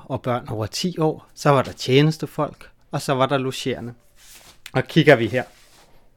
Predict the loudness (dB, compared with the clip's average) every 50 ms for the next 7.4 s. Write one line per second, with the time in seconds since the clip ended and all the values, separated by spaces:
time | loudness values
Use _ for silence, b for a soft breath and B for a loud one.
0 | _ _ _ _ _ _ _ _ -14 -14 -14 -14 -14 -20 _ -6 -6 -6 -6 -8
1 | -8 -8 -8 -8 -8 -8 -12 -14 -14 -8 -8 -8 -8 -8 -16 -20 b b b b
2 | b b -6 -6 -4 -4 -4 -6 -6 -8 -12 -18 -20 -20 -18 -18 -18 -16 -16 -18
3 | -16 _ -10 -10 -8 -8 -8 -10 -12 -14 _ _ _ -20 B B B B B B
4 | B B _ -14 -14 -8 -8 -8 -6 -6 -8 -8 -10 -10 -8 -8 -6 -6 -6 -10
5 | -12 -18 -20 -20 -16 -14 -12 -12 -12 -12 -14 -14 -16 -16 -16 -16 -16 -16 -16 -18
6 | -18 -14 -10 -10 -10 -10 -10 -12 -14 -12 -12 -12 -12 -12 -12 -16 -12 -10 -8 -4
7 | -4 -4 -4 -6 -10 -12 -12 -12